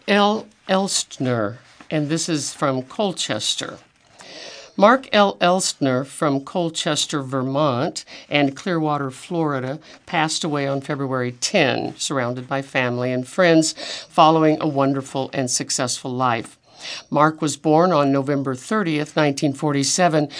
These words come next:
to Joseph E. Elstner and Harriet Drew Elstner in Kansas City, Missouri.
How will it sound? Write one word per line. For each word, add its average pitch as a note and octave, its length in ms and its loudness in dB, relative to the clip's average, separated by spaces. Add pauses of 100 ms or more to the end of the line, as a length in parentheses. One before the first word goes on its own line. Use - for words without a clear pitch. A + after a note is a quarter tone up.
(240)
to G3+ 120 2
Joseph F#3 540 2
E. A#3 200 2
Elstner D3+ 640 0
and D3 300 2
Harriet D3+ 640 0
Drew F#3+ 360 -2
Elstner C#3 540 0
in C3 120 0
Kansas C3 360 -2
City, C3+ 200 -2
Missouri. C#3+ 480 2